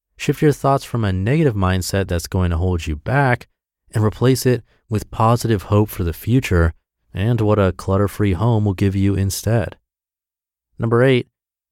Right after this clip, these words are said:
ask the right decluttering questions.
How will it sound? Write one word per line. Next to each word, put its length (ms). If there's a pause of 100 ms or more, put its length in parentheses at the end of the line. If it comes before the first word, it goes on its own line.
(140)
ask 300
the 100
right 280
decluttering 640
questions. 680